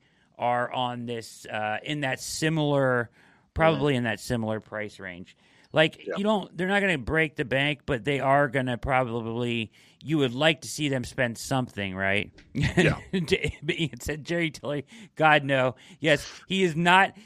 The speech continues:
Speaker 1: you cannot find anything on Jerry Tillery right now except for him knocking the ball out of, uh, Baker
Speaker 2: Yeah.
Speaker 1: Mayfield's hands and getting
Speaker 2: Yeah.
Speaker 1: that penalty, so.
Speaker 2: He has played better with the Raiders than he ever did with the Chargers,
Speaker 1: He
Speaker 2: so
Speaker 1: has,
Speaker 2: that's,
Speaker 1: yeah.
Speaker 2: that's something. Um, you know, I,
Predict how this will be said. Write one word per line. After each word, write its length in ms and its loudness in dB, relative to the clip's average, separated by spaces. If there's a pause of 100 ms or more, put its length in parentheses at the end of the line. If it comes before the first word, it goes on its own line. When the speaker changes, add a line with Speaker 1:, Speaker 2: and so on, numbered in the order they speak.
(160)
Speaker 1:
you 180 -6
cannot 380 2
find 240 4
anything 540 0
on 120 4
Jerry 280 4
Tillery 440 0
right 240 0
now 220 0
except 480 0
for 140 -8
him 240 -2
knocking 360 2
the 80 -4
ball 280 4
out 240 2
of, 340 -6
uh, 480 -2
Baker 220 -2
Speaker 2:
Yeah. 80 0
Speaker 1:
Mayfield's 480 -6
hands 420 -10
and 160 -10
getting 200 -6
Speaker 2:
Yeah. 80 -8
Speaker 1:
that 100 -14
penalty, 360 -12
so. 280 -16
Speaker 2:
He 120 -4
has 200 8
played 320 8
better 240 12
with 160 2
the 80 -2
Raiders 340 2
than 120 -4
he 60 -2
ever 160 -4
did 160 -4
with 120 -14
the 80 -18
Chargers, 400 -6
Speaker 1:
He 60 -8
Speaker 2:
so 100 -8
Speaker 1:
has, 40 -8
Speaker 2:
that's, 280 0
Speaker 1:
yeah. 80 -18
Speaker 2:
that's 240 -2
something. 340 -6 (100)
Um, 380 2 (720)
you 80 4
know, 140 12
I, 160 8